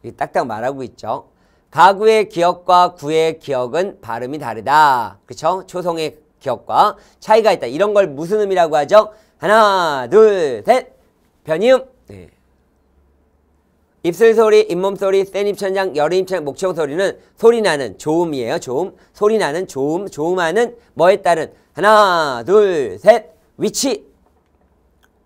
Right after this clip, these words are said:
디귿, 쌍디귿, 티귿, 티읕, 시옷, 쌍시옷, 리을, 리을은 조음 위치에 따른 소리죠. 무슨 소리가 될까요?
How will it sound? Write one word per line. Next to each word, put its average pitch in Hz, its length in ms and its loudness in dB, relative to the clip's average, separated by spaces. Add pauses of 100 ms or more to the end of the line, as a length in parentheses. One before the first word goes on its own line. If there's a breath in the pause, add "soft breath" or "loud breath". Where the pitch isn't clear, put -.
(1080)
디귿, 226 420 2 (460)
쌍디귿, 202 520 0 (280)
티귿, 226 300 2 (540)
티읕, 240 420 2 (120)
시옷, 233 540 0
쌍시옷, 220 720 -2
리을, 220 420 2 (200)
리을은 190 480 6 (1500)
조음 214 520 2
위치에 208 560 -4
따른 175 320 0
소리죠. 131 580 -4 (200)
무슨 196 300 -2
소리가 185 300 2
될까요? 123 520 0